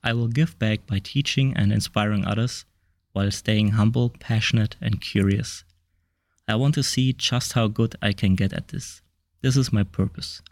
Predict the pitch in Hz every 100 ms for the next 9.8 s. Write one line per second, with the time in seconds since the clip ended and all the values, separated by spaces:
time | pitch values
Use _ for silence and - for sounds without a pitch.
0 | - 98 98 101 104 104 98 92 - -
1 | - _ _ _ _ _ _ _ 107 101
2 | 98 127 - 131 117 - - 101 - 104
3 | 117 117 117 117 - 101 98 101 95 98
4 | 95 101 - - - 139 - _ _ _
5 | _ _ _ - 101 110 - 113 139 123
6 | 107 101 107 104 - 113 110 - - 113
7 | - 117 110 101 107 - 98 92 98 104
8 | - - 131 104 151 - 113 98 98 98
9 | 92 104 101 101 92 90 90 95